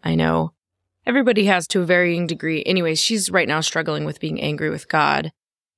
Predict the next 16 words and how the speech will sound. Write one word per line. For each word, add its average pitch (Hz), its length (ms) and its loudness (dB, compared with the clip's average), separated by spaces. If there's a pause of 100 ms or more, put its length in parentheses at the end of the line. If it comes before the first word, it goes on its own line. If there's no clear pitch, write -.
And 208 260 4
I 208 180 2
just 202 200 0
encouraged 180 380 0
her. 165 100 2
I 160 40 0
was 165 120 -4
like, 175 160 -6
"That's 262 320 -6
okay. 285 500 0 (320)
<laughs> 226 120 2
He 269 200 -2
can 311 240 -2
handle 233 460 2
your 208 200 2
anger." 175 480 2